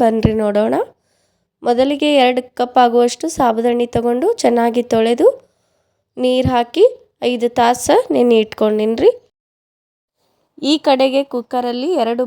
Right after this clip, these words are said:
ಬಟಾಟಿ ಕುದಿಸ್ಕೊಳಕತ್ತೀನ್ರಿ ನೀರ್ ಹಾಕೊಂಡು. ನಂತರ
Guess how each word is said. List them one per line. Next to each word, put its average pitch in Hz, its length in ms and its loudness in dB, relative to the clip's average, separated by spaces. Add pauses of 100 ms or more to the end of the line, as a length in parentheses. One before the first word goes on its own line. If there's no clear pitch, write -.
ಬಟಾಟಿ 226 480 -6 (560)
ಕುದಿಸ್ಕೊಳಕತ್ತೀನ್ರಿ 226 1160 -4 (100)
ನೀರ್ 240 300 -4
ಹಾಕೊಂಡು. 220 480 -6 (1000)
ನಂತರ 233 460 0